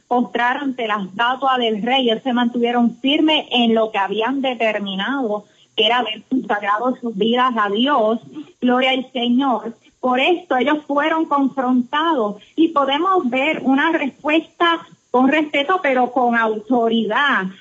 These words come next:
Aleluya. Dice: "No es necesario que te respondamos sobre este asunto.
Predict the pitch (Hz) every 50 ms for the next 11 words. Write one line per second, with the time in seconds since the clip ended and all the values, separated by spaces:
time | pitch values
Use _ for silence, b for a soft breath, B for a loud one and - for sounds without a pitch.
0 | B B - 247 247 254 262 247 240 226 226 240 277 311 302 240 240 208 208 196
1 | 208 - _ _ _ _ _ _ _ _ _ _ _ _ - 208 269 285 285 294
2 | 254 240 233 247 269 320 359 359 381 359 349 - 277 240 247 320 339 339 330 311
3 | 294 285 277 262 247 254 - 247 247 240 214 202 208 240 311 311 - 294 269 262
4 | 247 269 269 - - 294 294 294 - - 196 202 233 294 294 - - 247 190 190